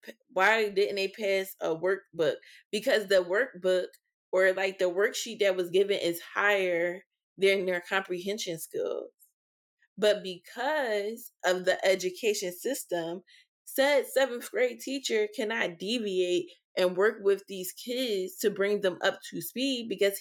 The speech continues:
he or she cannot deviate from the lesson plans st-, sent by the fucking education system. So at this point, that is why we need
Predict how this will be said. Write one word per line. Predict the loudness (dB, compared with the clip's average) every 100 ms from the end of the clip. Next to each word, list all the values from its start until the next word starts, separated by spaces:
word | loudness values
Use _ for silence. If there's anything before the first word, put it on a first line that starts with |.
| -4
he | -2 -2 0 0
or | -2
she | -2 -4 -2
cannot | -2 0 0 0
deviate | -2 0 0 0
from | 0 0
the |
lesson | 2 0 -2 -8
plans | -2 -2 -2 -8 -20 -20 -6
st-, | 2 2 2 -2
sent | 0 0 2
by | 2 2
the | 0
fucking | -2 -4 -4 -4 0
education | 0 0 -2 0 2 0 -2
system. | -6 -4 -8 -8 -12 -20 _ _ _ _ _ -2
So | 0 2
at | 2 0 0
this | -2 -2 -4
point, | -4 -4 -8 -6 2
that | 4 4 2
is | -2 0
why | 2 2
we | 0 -6
need | -4 -4